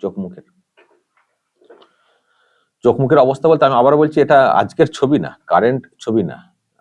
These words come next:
আগের ছবি, কিন্তু এইরকমই অবস্থা, এইরকমই অবস্থা। আমি যেমন ফিল করছি,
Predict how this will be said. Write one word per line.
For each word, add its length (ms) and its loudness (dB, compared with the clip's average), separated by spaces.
আগের 300 2
ছবি, 240 0
কিন্তু 440 -2
এইরকমই 560 0
অবস্থা, 640 -8
এইরকমই 420 0
অবস্থা। 340 -4
আমি 120 -6
যেমন 200 -4
ফিল 220 -8
করছি, 380 -8